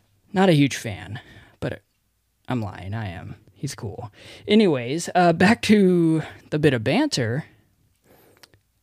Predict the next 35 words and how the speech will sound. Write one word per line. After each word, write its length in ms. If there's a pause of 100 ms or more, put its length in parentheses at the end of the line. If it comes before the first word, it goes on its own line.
(100)
Yeah, 640
the 160
moment 420
I 100
press 280
record, 640 (260)
I 140
just 180
hear 160
this 180 (160)
crazy 640
freaking 440
barking 360
going 220
on 160
out 160
there, 160
and 80
I'm 140
like, 260 (680)
"Bro, 420 (420)
what, 400
what 200
is 120
going 300
on?" 220
'Cause 140
he's 200
not 260
a 40
yappy 420
dog. 420 (280)
He 100
doesn't, 580 (320)
uh, 440